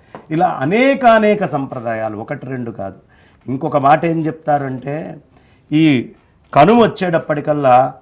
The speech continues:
కాకులు మనుషుల్లాగా, మనుషులు కాకుల్లాగా తయారవుతారు అని.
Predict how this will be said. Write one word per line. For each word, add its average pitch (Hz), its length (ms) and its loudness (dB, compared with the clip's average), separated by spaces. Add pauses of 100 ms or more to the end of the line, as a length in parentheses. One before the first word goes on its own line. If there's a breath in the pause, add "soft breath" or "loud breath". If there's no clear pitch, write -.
(340 soft breath)
కాకులు 165 680 0
మనుషుల్లాగా, 165 840 2
మనుషులు 160 440 -4
కాకుల్లాగా 151 800 2
తయారవుతారు 117 760 -2
అని. 113 180 -20